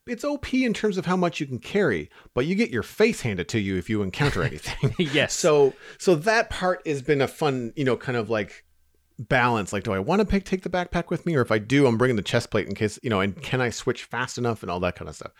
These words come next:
Speaker 1: So that, that part has been, has been interesting and fun. Uh, I also have a mod on there called Dank Storage, which I'm not really familiar with, but it's like a s-, weird little cube thing that will hold a limited amount of items. I think it's, like, nine different items,
Speaker 2: Mm-hmm.
Speaker 1: but you can filter it to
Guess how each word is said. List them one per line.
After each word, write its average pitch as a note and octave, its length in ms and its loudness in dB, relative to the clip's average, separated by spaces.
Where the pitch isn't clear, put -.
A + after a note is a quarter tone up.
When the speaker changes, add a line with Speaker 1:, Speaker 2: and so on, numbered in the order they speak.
Speaker 1:
So - 120 -4
that, E3+ 220 0
that E3 220 0
part C3 260 0
has A2 160 -4
been, G2+ 340 -2
has G2+ 180 -8
been G2+ 100 -4
interesting G2 400 -8
and F2 160 -12
fun. E2+ 240 -8
Uh, A2+ 200 0
I A#2+ 60 2
also D3+ 440 4
have A2+ 180 0
a A2 60 -2
mod G2+ 220 2
on F#2+ 80 -2
there F#2+ 100 -4
called F2+ 380 -4
Dank G#2 360 -2
Storage, G2 480 -4
which E2+ 140 -10
I'm F2 80 -2
not A2 240 -2
really G#2+ 400 0
familiar F#2+ 380 -6
with, F2 180 -6
but A2 100 -2
it's D3+ 200 0
like C#3 160 -2
a - 20 2
s-, - 160 -4
weird A2 460 -2
little G2+ 360 0
cube C3 460 2
thing G#2 320 0
that F#2+ 260 0
will G#2 220 -2
hold B2+ 340 0
a G#2+ 60 2
limited A2+ 360 2
amount F#2+ 200 -2
of F2+ 80 -2
items. F2+ 320 -2
I F#2 40 -8
think G#2 120 -6
it's, G#2 100 -4
like, F2 140 -4
nine F2+ 340 -2
different F2 280 -6
items, E2+ 460 -8
Speaker 2:
Mm-hmm. B2 260 -6
Speaker 1:
but C3+ 100 2
you C#3 80 4
can B2 160 -2
filter C#3 420 0
it F#2+ 120 -2
to A2 140 -8